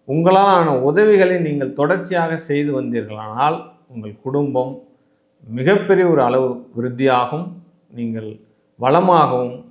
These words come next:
நலமாகவும் ஆரோக்கியத்துடன் வாழக்கூடிய வாழ்க்கை உங்களுக்கு கிடைக்கும். தொடர்ச்சியாக பிரதோஷ வழிபாடை கையில் எடுங்க,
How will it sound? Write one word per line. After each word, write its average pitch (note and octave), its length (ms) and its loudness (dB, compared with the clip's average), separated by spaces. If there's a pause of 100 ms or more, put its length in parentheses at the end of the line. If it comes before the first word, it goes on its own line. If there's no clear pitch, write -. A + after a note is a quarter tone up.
(180)
நலமாகவும் B2+ 760 0 (540)
ஆரோக்கியத்துடன் F3 880 2
வாழக்கூடிய B2 640 -4
வாழ்க்கை D3+ 420 -2 (280)
உங்களுக்கு A2 440 -16
கிடைக்கும். B2 480 -4 (1000)
தொடர்ச்சியாக F3 680 4 (1000)
பிரதோஷ G#3+ 520 2
வழிபாடை D3+ 540 0
கையில் B2+ 260 -4
எடுங்க, A#2+ 280 -4